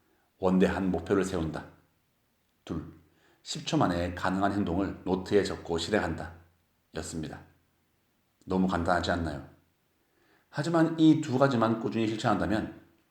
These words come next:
우리는 크게 변하기 시작할 것이라고 강조를 하고 있습니다. 이를 통해 자신을 위한 시간을 늘릴 수 있으며 자신의 인생을 향해서 앞으로 나아갈 수 있고 자신이 생각했던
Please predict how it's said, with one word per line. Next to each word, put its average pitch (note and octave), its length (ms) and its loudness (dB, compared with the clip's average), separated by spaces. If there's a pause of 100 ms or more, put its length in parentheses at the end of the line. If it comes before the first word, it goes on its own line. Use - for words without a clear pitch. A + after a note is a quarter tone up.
(120)
우리는 G2 460 0
크게 G#2+ 420 0
변하기 G2 320 -2
시작할 G#2 240 -2
것이라고 D#2+ 600 -4
강조를 F2 420 -4
하고 F2 140 -2
있습니다. D#2 360 -8 (1120)
이를 G#2+ 260 2
통해 D#2+ 560 -4
자신을 G#2+ 480 2
위한 F#2+ 180 -2
시간을 G2+ 400 0
늘릴 F#2+ 240 2
수 G2 140 -4
있으며 E2 340 -6 (800)
자신의 B2+ 560 0
인생을 B2 400 2
향해서 F#2 460 -2
앞으로 G#2 400 2
나아갈 F2 320 2
수 E2+ 160 -8
있고 - 560 -6 (540)
자신이 G2 400 -4
생각했던 F#2 600 -6